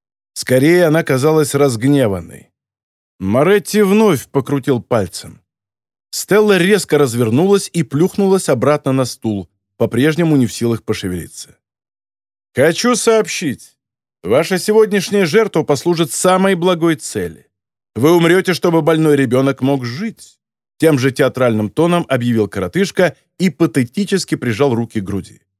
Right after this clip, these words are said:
"Разве это не прекрасно? Вам следует гордиться участием в этом по-настоящему важном и особенном мероприятии. Оно станет достойным завершением ваших жалких жизней".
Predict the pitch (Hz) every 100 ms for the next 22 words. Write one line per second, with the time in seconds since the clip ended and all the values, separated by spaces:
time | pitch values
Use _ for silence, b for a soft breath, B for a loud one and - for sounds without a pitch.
0 | _ _ _ - 143 165 202 214 160 113
1 | 123 127 - 156 151 104 98 - 90 -
2 | - 127 151 - - _ _ _ _ _
3 | _ _ 131 139 - 180 185 147 170 170
4 | 190 240 - 220 208 226 202 - 190 165
5 | 190 185 165 156 156 147 151 143 - 113
6 | 101 87 98 170 135 - 87 _ _ _
7 | 170 170 139 - - 190 170 175 170 160
8 | 147 135 131 110 101 90 80 - _ _
9 | _ _ _ _ _ 113 175 208 - 208
10 | 208 160 175 - 220 220 208 160 170 170
11 | 139 185 220 214 196 160 180 - 156 139
12 | - 107 101 143 156 110 - 131 123 113
13 | 107 90 78 78 -